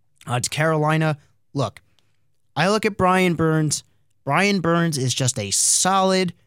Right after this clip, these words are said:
solid outside linebacker who's going to produce and consistently play at a starter quality level. Just a safe, really, really solid pick. Just such a solid pick.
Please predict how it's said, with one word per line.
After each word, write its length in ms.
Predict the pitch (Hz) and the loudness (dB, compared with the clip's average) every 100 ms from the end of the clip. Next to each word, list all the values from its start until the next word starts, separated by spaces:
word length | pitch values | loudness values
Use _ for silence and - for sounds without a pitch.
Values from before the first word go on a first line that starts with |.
| _ _ _ | _ _ _
solid 800 | - - - 156 190 185 185 160 - - | -8 -4 0 2 2 2 0 -4 -10 -2
outside 540 | 151 175 - 170 175 | -2 0 0 2 0
linebacker 640 | 147 160 160 151 151 160 147 | 0 0 0 0 -2 -2 -4
who's 200 | 131 113 | -2 -4
going 260 | 123 120 | -4 -6
to 100 | - - | -8 -12
produce 580 | 120 101 - 190 196 - - _ _ - | -10 -10 -4 -4 -2 -4 -8 _ _ -6
and 160 | 127 | -6
consistently 800 | - 123 - 175 - 175 - 170 | -4 -2 -2 -2 -2 -4 -4 -8
play 480 | - - 156 160 156 | -8 -4 0 0 0
at 160 | 139 131 | -2 -2
a 80 | |
starter 520 | 117 - 156 151 147 143 | -2 -2 -2 -2 -2 -4
quality 420 | - 139 135 127 | -2 -2 0 0
level. 320 | 123 101 - _ _ - | -2 -2 -10 _ _ -8
Just 220 | 320 - | -4 -2
a 140 | 123 | -2
safe, 580 | 135 - - 196 190 - | 0 0 0 0 0 -4
really, 460 | 262 330 302 262 208 | -12 -6 -4 -2 -2
really 320 | 180 185 160 | -2 0 0
solid 480 | 131 165 156 139 120 | 0 0 2 0 0
pick. 260 | 131 107 - | -4 -4 -10
Just 180 | 440 - | -6 -4
such 180 | 453 - | -4 -4
a 60 | |
solid 580 | - - 180 170 147 120 | -2 0 0 0 0 -2
pick. 300 | 135 101 - | -6 -8 -12